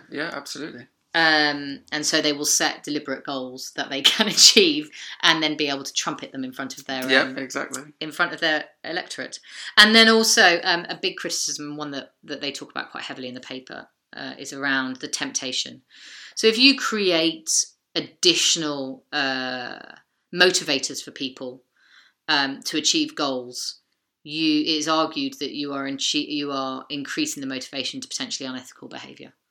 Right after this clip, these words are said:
Speaker 2: So the examples that are given, uh, are things in large corporate organisations where people have been so heavily incentivised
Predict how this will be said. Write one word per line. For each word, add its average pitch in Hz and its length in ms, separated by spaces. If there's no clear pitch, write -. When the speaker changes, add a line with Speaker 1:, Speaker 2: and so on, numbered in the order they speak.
Speaker 2:
So 156 560
the 160 160
examples 165 720
that 147 160
are 135 140
given, 131 640
uh, 127 480
are 127 400
things 139 280
in 139 100
large 131 260
corporate - 320
organisations 131 720
where 135 100
people 139 260
have - 60
been 131 100
so 143 240
heavily 139 340
incentivised 131 680